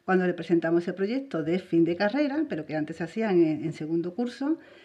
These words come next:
se lo presentó él a, a la vez a Rosalía Martínez, que era la vicerrectora de aquel entonces de,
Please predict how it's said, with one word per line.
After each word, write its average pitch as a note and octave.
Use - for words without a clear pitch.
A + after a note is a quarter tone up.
se -
lo G3+
presentó C4
él C4+
a, F#3
a F3
la E3+
vez A#3
a F3+
Rosalía F3
Martínez, G#3
que G3
era G3
la A3
vicerrectora G3+
de F#3+
aquel F3+
entonces G3+
de, G3